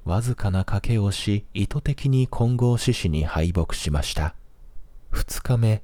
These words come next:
詐欺師は巧みな手を振るい、簡単に金剛獅子の賭けを勝ち取りました。金剛獅子は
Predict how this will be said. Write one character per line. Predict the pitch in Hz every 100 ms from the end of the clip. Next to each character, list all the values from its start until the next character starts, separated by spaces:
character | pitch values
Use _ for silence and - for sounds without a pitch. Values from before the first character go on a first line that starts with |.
| -
詐 | - 92
欺 | 98
師 | - 87
は | 76 78
巧 | 85 - 127
み | 131
な | 127
手 | - 131
を | 120
振 | 110 110
る | 107 104
い、 | 101 -
簡 | - 123
単 | 143 147 139
に | 139 135
金 | 127 - 120
剛 | 123 123
獅 | 120 127
子 | - 107
の | 92
賭 | - 92
け | - 98
を | 78
勝 | - -
ち | -
取 | 85 71
り |
ま | 71
し | 78 -
た。 | 80 - - - - - - - -
金 | 104 107
剛 | 117 113 110
獅 | -
子 | 113 101
は | 92 90